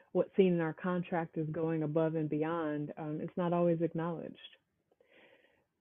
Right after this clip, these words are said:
I am incredibly lucky right now that my current workplace has been attentive and responsive to this fact in a big way, more than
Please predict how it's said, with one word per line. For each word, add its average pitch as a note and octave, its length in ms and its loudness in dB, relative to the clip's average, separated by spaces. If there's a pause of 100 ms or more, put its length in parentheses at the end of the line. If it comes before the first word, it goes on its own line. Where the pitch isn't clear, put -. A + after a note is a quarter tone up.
(260)
I G#3 60 4
am G#3+ 120 8
incredibly F#3 580 6
lucky D#3 300 2
right C#3 240 -2
now C#3 320 -6
that C#3+ 140 -2
my D#3 160 -2
current F#3 360 0
workplace D3 580 0
has E3+ 280 2
been D#3 400 -2
attentive D#3 560 -2
and D3 100 -2
responsive D#3+ 680 -6
to E3 80 0
this D3 240 0
fact - 240 -6
in D3+ 120 -4
a C#3 60 -4
big E3 260 2
way, - 300 -8 (200)
more F3+ 240 4
than D#3 280 0